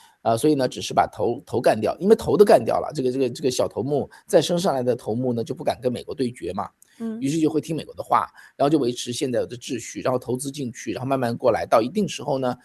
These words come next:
Speaker 1: 再搞个民主选举，那现政权不就完全让路了吗？就这个意思哈，
Speaker 2: OK，
Speaker 1: 所以这是他的希望。
Speaker 2: 但是，是，但是我们知道共产主义，我们也都从中国来的，狡猾得很呐，
Speaker 1: 嗯。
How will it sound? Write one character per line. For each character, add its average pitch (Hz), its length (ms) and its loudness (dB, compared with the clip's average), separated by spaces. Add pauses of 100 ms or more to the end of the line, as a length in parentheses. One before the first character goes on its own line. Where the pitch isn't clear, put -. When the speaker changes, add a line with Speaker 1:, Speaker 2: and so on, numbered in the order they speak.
(120)
Speaker 1:
再 165 100 0
搞 104 140 0
个 107 80 -4
民 117 180 -4
主 123 100 -8
选 104 220 -10
举， - 220 -14
那 123 100 0
现 123 180 -4
政 104 120 -6
权 98 140 -10
不 104 60 -10
就 107 80 -4
完 95 140 -8
全 87 320 -10
让 117 160 2
路 107 160 0
了 85 140 -4
吗？ - 80 -18 (280)
就 139 120 -4
这 156 80 0
个 139 40 0
意 113 140 0
思 - 160 -10
哈， - 260 -8
Speaker 2:
OK， 180 360 -14
Speaker 1:
所 294 120 4
以 294 40 8
这 120 120 8
是 320 280 4
他 135 80 4
的 139 80 0
希 160 240 0
望。 156 120 6
Speaker 2:
但 - 120 -14 (180)
是， 240 220 -4
是， 196 60 -2
但 370 140 4
是 392 180 6
我 240 120 4
们 240 140 2
知 294 120 0
道 285 280 6
共 277 180 0
产 240 160 4
主 208 160 0
义， 202 120 4
我 208 120 8
们 240 80 4
也 240 80 4
都 214 100 6
从 220 160 2
中 202 160 2
国 190 140 4
来 151 160 -2
的， 160 280 6
狡 160 220 0
猾 180 160 0
得 254 120 4
很 220 160 0
呐， 160 200 -4
Speaker 1:
嗯。 - 80 -10